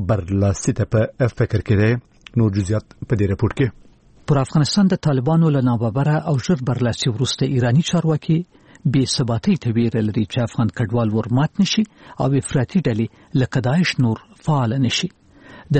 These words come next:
Speaker 2: ازادي راډیو د خبر څانګه په یوه راپور کې څرګندوي چې تهران په وروستیو کلونو کې له طالبانو سره کمزوري اړیکې ټینګ کړل او د دې ډلې استازو ته یې بلنه ورکړه چې هلته د سولې خبرې وکړي. خو وروسته تر دې چې دې ډلې د افغانستان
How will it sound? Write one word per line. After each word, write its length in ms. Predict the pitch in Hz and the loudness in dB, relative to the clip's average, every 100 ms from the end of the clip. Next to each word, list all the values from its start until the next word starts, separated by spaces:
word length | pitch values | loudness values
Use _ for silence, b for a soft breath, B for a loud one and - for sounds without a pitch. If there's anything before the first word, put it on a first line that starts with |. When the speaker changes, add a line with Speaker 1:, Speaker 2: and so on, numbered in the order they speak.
| 127 | 2
Speaker 2:
ازادي 420 | 143 - 127 135 | 0 0 0 0
راډیو 180 | 131 131 | 0 0
د 80 | 117 | 0
خبر 220 | 139 127 | -2 -4
څانګه 360 | - 143 127 120 | -2 0 0 0
په 80 | - | 0
یوه 140 | 120 120 | 0 0
راپور 260 | 117 156 | -2 -4
کې 140 | - - - | -4 -4 -2
څرګندوي 500 | 120 117 110 117 156 B B B | 0 0 2 2 0 B B B
چې 80 | - - | -6 -2
تهران 340 | 135 127 156 | 0 2 0
په 80 | - | 0
وروستیو 420 | 139 123 - 139 - | -2 -2 0 0 0
کلونو 260 | 127 131 | 0 2
کې 140 | 123 135 117 | 2 0 -2
له 40 | |
طالبانو 540 | - 117 107 117 110 | -2 -2 0 0 0
سره 240 | - 127 - | -2 -4 0
کمزوري 400 | 117 - 123 123 | -2 0 0 0
اړیکې 260 | 117 110 - - | 0 0 -2 0
ټینګ 160 | 143 - | 0 0
کړل 160 | 117 - B B B B | -4 -6 B B B B
او 100 | 131 | -2
د 80 | 120 | 0
دې 180 | 113 120 117 | 0 0 0
ډلې 180 | 110 127 | 0 -2
استازو 460 | - - 131 - 117 | -4 -2 -2 -2 -2
ته 120 | 131 | 0
یې 160 | 113 104 | 0 0
بلنه 240 | 123 165 156 | 2 2 2
ورکړه 280 | 143 156 143 B B - | -2 -4 -6 B B -4
چې 80 | 127 | -2
هلته 180 | 113 123 | 0 0
د 160 | 117 - | -2 -2
سولې 240 | 123 107 - | -2 -2 0
خبرې 240 | 143 139 | 0 0
وکړي. 320 | 101 - - 131 B B B B | 0 -4 -4 -6 B B B B
خو 140 | - 147 | -2 0
وروسته 340 | 143 185 - | 2 0 -2
تر 180 | - 160 | -2 0
دې 140 | 156 | 0
چې 140 | - 160 | 0 -2
دې 180 | 120 151 | 0 0
ډلې 260 | 151 151 147 B B B - | 2 0 -2 B B B -2
د 40 | 117 | -2
افغانستان 440 | - 120 110 - | 0 -2 0 0